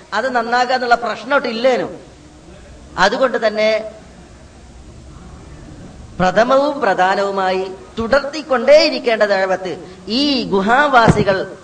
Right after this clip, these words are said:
നടത്തിയ ദഅവത്താണ്. "റബ്ബുനാ റബ്ബുസ് സമാവാതി വൽ അർദ്", ഞങ്ങളുടെ റബ്ബ് ഉപരിലോകങ്ങളെ പടച്ച, ഭൂമിയെ പടച്ച റബ്ബാണ്. "ലൻ നദ്ഉ മിൻ ദൂനിഹി ഇലാഹ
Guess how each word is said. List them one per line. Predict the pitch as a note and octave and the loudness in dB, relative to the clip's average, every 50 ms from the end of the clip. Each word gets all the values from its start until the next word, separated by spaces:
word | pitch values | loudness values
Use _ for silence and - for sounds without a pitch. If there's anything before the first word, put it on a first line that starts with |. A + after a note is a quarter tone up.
| - - | -16 -6
നടത്തിയ | D#3+ F3 F3 F3+ F3 F3 A3+ C4 | -2 0 0 0 0 0 0 2
ദഅവത്താണ്. | A3+ G3 E3+ E3+ E3 E3 E3 D#3+ D3+ D3 D3+ D#3+ G3 | 4 4 4 4 4 2 0 0 -2 -2 0 2 2
"റബ്ബുനാ | A#3 A3 A3+ G#3+ C4 C#4 B3+ A#3+ A3 | 2 2 0 -2 0 2 2 2 2
റബ്ബുസ് | G3+ F#3+ F3+ - F3 E3 - | 2 0 -2 -4 -6 -8 -4
സമാവാതി | - F3+ E3+ E3+ F3 E3+ E3+ F3 G3 A3+ B3 A#3+ A#3+ A3+ | -4 -4 -2 0 0 0 0 2 4 4 4 4 2 -2
വൽ | G3+ G3 F#3+ F#3 - | -4 -4 -4 -2 -2
അർദ്", | F3+ F3 D#3 C#3 - - - - - - - - - - - - - - | -2 -2 -2 -4 -10 -16 -18 -20 -20 -20 -20 -20 -20 -20 -20 -16 -6 -2
ഞങ്ങളുടെ | A3 B3 C4 C#4+ D4+ C#4 A#3+ A3+ G#3 | -2 -2 0 0 0 0 2 2 2
റബ്ബ് | F3+ F3 - - - C#4 D#4 - D#4 - - - - - - | 2 0 -2 2 2 2 2 2 -2 -10 -12 -18 -18 -12 -8
ഉപരിലോകങ്ങളെ | F#3 F#3 A3+ B3+ B3+ A#3 A3+ G#3 G3+ G3 F3+ F#3+ F#3 F#3 | -4 -2 0 0 2 4 4 4 4 2 0 -2 -2 -2
പടച്ച, | F#3 F3+ E3+ E3+ F3 F3 | -2 -2 -6 -4 -4 -6
ഭൂമിയെ | D#3+ E3+ F#3+ G#3 G#3+ G#3+ G3 | -4 -4 -6 -4 0 -2 -2
പടച്ച | - - E3+ E3+ E3+ E3 | 0 -2 -4 -4 -2 -2
റബ്ബാണ്. | D3+ D3+ C3+ B2+ E3+ F3 F#3+ G#3+ B3+ C#4+ - - - - - - - - - - - - - - - - - - - - - - - | -2 -2 -2 -2 0 0 0 -2 -2 -4 -6 -10 -16 -20 -20 -20 -20 -20 -20 -20 -20 -20 -20 -20 -20 -20 -20 -20 -20 -20 -12 -4 -2
"ലൻ | A3 A#3+ B3 | 0 2 2
നദ്ഉ | A#3+ A#3 A#3 A3 G#3+ A3 G#3+ | 2 2 2 0 0 2 0
മിൻ | G#3 G#3 G3+ G3 | 0 0 -2 -4
ദൂനിഹി | G3 G3+ G3+ G3 F#3+ F#3 F3 F#3 F3 G3+ | -2 -2 -2 0 -2 -2 -2 -4 -4 -4
ഇലാഹ | F#3 F3 F3+ F3 E3+ E3 E3+ | 0 0 2 0 0 -2 -4